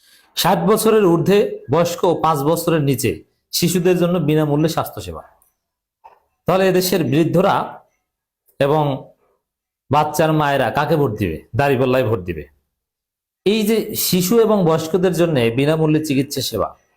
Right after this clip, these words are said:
আমরা কোন জগতে বাস করছি? আমরা কানাডায় বাস করছি, এটা বাংলাদেশ না। জামাত ক্ষমতায় আসলে বাংলাদেশ হবে কানাডা।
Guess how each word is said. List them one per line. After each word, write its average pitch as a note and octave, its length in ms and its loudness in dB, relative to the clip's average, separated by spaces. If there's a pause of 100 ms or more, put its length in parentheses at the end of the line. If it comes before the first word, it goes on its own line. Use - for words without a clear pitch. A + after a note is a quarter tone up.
(880)
আমরা E3+ 180 0
কোন G3 380 0
জগতে F3+ 300 2
বাস C3 240 -2
করছি? E2+ 340 -6 (360)
আমরা D3+ 160 0
কানাডায় F3 440 0
বাস - 220 0
করছি, G#2 240 -2
এটা C#3 120 0
বাংলাদেশ C#3 540 -2
না। - 140 -16 (460)
জামাত E3 320 0
ক্ষমতায় E3+ 360 0
আসলে D#3 200 -2
বাংলাদেশ C#3+ 500 -2
হবে D#3 140 2
কানাডা। B2+ 340 -4